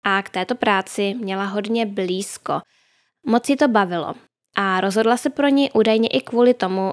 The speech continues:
že sama trpěla na astma a s tím spojené dýchací potíže. Zaměřovala se na něco, čemu se říká respirační fyzioterapie. Jde o odvětví rehabilitace zabývající se dechovými obtížemi.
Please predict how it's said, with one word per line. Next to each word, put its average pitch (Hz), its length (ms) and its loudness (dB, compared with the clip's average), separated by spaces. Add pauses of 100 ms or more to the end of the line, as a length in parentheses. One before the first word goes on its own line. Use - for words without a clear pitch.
že 214 200 -2
sama 233 440 -2
trpěla 190 580 -6
na 180 180 -6
astma 254 760 -4
a 220 180 -2
s - 140 -12
tím 277 260 -2
spojené 190 600 -6
dýchací 185 580 -8
potíže. 196 560 -4 (480)
Zaměřovala 294 600 4
se 277 380 2 (440)
na 208 80 0
něco, 202 300 -2
čemu 277 260 2
se 277 140 0
říká 247 380 0
respirační 208 680 -2
fyzioterapie. 196 920 -2 (220)
Jde 254 320 4
o - 240 0
odvětví 262 600 2
rehabilitace 226 720 0
zabývající 247 760 0
se 262 220 -4
dechovými 208 680 -2
obtížemi. 208 840 -4